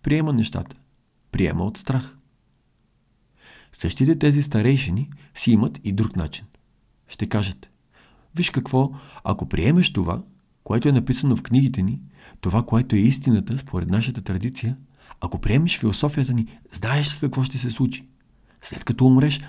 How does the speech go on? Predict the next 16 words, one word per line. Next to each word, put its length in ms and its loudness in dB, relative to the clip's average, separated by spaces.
за 120 0
награда 520 4
ще 160 -2
се 120 0
озовеш 400 2
в 120 -8
рая.“ 320 -2
И 80 2
следва 380 0
едно 220 0
прекрасно 560 -2
описание 500 0
на 200 0
рая, 300 -2
вълшебно, 600 -2
чудесно. 480 0